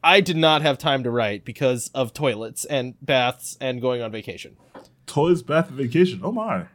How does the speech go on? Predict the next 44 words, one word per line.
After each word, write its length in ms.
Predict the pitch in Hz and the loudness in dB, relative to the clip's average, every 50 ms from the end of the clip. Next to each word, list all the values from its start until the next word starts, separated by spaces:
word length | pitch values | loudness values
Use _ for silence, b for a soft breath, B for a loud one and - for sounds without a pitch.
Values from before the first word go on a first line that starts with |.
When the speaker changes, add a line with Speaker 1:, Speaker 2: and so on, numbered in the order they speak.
| - 139 | -6 -4
Speaker 1:
Man, 320 | 147 151 143 127 110 95 | -2 -2 -2 -2 -4 -4
it's, 420 | 107 135 139 135 - - - - - - _ | -2 -2 -2 0 -2 -6 -8 -8 -10 -10 _
it's 140 | 139 127 - | -10 -6 -4
a 40 | 131 | -2
lot. 440 | 127 135 123 113 101 95 - - B B B B B _ - | 0 0 0 0 -2 -4 -8 -12 B B B B B _ 2
Um, 540 | 139 139 139 139 139 135 131 131 131 131 - _ | 4 6 6 8 6 6 4 2 -4 -8 -12 _
Speaker 2:
Your 140 | - 175 175 | 6 6 8
life 220 | 170 190 196 190 180 | 10 10 8 8 6
is 120 | 131 - | -2 -4
sad. 300 | - 113 90 - - - _ _ _ _ _ _ _ _ | -6 -6 -8 -8 -12 -20 _ _ _ _ _ _ _ _
Speaker 1:
I 140 | 175 185 185 | 6 6 6
mean, 320 | 185 190 185 180 175 170 - | 6 6 6 4 4 2 0
look, 400 | 160 165 175 156 139 131 - - - _ | 2 4 6 6 6 2 0 -10 -12 _
I 400 | - 151 165 180 196 202 185 170 - | 2 4 6 6 6 6 4 4 2
enjoy 500 | 156 151 147 143 127 143 151 147 147 147 | 2 0 0 0 0 0 2 2 2 2
most 380 | 143 139 139 135 135 135 - _ | 2 4 4 2 2 0 -4 _
parts 320 | - 151 139 135 135 - | 0 2 2 2 0 -4
of 100 | 135 113 123 | -6 -4 -4
it. 160 | 117 117 - | -4 -4 -4
It's 200 | 139 127 - - | -8 -8 -8 -6
just 240 | - 160 151 147 - | -4 -2 -2 -2 -2
there's 180 | 160 143 139 - | -2 -4 -4 -6
too 220 | - - 185 165 | -6 -4 -4 -2
many 200 | 151 156 139 131 | 0 0 0 0
parts 340 | - - - 123 123 - - | 0 -2 -4 -4 -4 -4 -6
of 100 | 113 104 | -8 -8
it 140 | 120 113 - | -8 -8 -6
sometimes. 500 | - 131 117 120 - 143 110 101 104 156 | -6 -6 -6 -4 -6 -6 -6 -4 -4 -2
Speaker 2:
Yeah, 220 | 202 180 - - - - - - - _ _ | -2 -2 -4 -6 -10 -14 -20 -20 -20 _ _
and 120 | 120 117 110 | -12 -10 -8
that's 180 | 123 123 120 | -8 -10 -8
why 120 | 135 131 127 | -10 -8 -8
you 100 | 123 123 | -6 -6
need 200 | 123 123 127 123 | -6 -8 -10 -10
to 80 | 127 123 | -12 -12
just 220 | 127 123 120 - | -10 -10 -10 -2
quit 100 | - 165 | 0 2
Speaker 1:
Um, 220 | 160 151 147 139 131 | 4 4 4 4 2
Speaker 2:
your 60 | 135 | 0
job 120 | 123 127 127 123 | -4 -4 -4 -6
and 60 | 113 | -6
become 200 | 113 - 123 120 | -8 -6 -4 -2
a 40 | 120 | -2
hobo. 360 | 123 123 117 95 82 90 | -2 -2 -4 -8 -10 -12